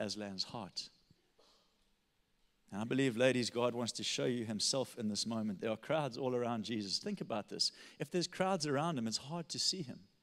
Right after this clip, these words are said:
And it almost requires that we, we weave through the noise to see him.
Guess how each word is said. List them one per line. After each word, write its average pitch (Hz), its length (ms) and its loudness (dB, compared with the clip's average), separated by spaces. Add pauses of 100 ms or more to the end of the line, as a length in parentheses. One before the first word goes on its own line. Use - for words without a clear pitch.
(2250)
And 135 120 0
it 139 80 0
almost 202 340 2
requires 156 500 -2
that 151 120 -6
we, 139 240 -4 (600)
we 131 120 0
weave 156 440 2 (120)
through 147 440 -2
the 123 120 -4
noise 120 640 -2 (1200)
to - 100 -6
see - 180 2
him. 104 200 -2